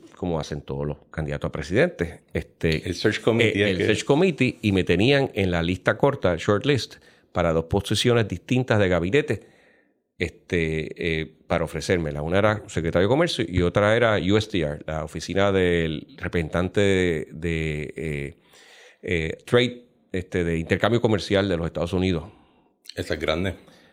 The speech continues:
Speaker 2: Esa es la que negocia los tratados, ¿no?
Speaker 1: Los tratados de, comerciales, sí. Este
Speaker 2: Y, y de ese High Point, ¿qué es lo que ocurre que ahora,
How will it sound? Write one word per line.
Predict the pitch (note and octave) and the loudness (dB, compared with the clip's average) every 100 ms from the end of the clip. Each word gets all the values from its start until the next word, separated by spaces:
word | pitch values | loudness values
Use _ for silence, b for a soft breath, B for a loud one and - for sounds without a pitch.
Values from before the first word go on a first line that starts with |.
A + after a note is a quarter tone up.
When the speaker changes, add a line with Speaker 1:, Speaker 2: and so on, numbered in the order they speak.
| b | b
Speaker 2:
Esa | - A2 | 0 2
es | |
la | A#2 | 4
que | A2 | 4
negocia | G2 F#2 G2+ | 4 2 2
los | F2+ | 0
tratados, | F2+ F#2+ A2 | 0 2 4
¿no? | E2 | 2
Speaker 1:
Los | G#2 E2+ | -2 -2
tratados | D2+ D#2 A2+ B2+ - | -2 0 0 0 -2
de, | F2+ E2+ - | -4 -4 -2
comerciales, | F#2 F2+ - A2+ A2+ | -2 0 0 0 0
sí. | - C3 B2 | -4 -6 -6
Este | - F#2+ _ F#2+ F#2 F2 E2+ E2+ | -6 -6 _ 0 2 2 2 2
Speaker 2:
Y, | E2+ - - B2+ | 2 0 0 2
y | |
de | A#2+ | 4
ese | A#2 G3 | 2 2
High | G2 F#2+ - | 2 0 -2
Point, | D#2+ E2 - _ | -2 -4 -6 _
¿qué | - A2 | 0 2
es | |
lo | B2+ D#3 | 4 2
que | D#3 | 2
ocurre | D3 E3+ E3+ A2 G#2 F#2+ - | 2 4 4 4 2 0 -8
que | - E2+ | 0 4
ahora, | D2+ E2 A#2+ B2 G#2 - | 4 4 4 4 2 -2